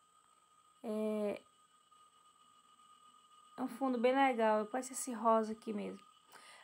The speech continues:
Aí tem alguns anúncios, assim, fica aparecendo. Você vem no xizinho e, e tira o anúncio.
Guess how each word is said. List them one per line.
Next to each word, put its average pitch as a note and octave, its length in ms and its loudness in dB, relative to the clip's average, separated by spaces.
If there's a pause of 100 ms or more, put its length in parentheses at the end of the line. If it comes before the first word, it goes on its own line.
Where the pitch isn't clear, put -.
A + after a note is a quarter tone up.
Aí A#3+ 160 6
tem C#4 180 6
alguns C#4 420 6
anúncios, B3+ 540 4
assim, A#3+ 160 0
fica A3+ 240 0
aparecendo. A#3 560 0
Você A3 340 -4 (240)
vem A#3 200 -2
no B3+ 100 -2
xizinho A#3+ 720 -2 (160)
e, - 80 -6
e A3+ 40 -6
tira A#3+ 340 -2
o - 20 4
anúncio. A3+ 680 -2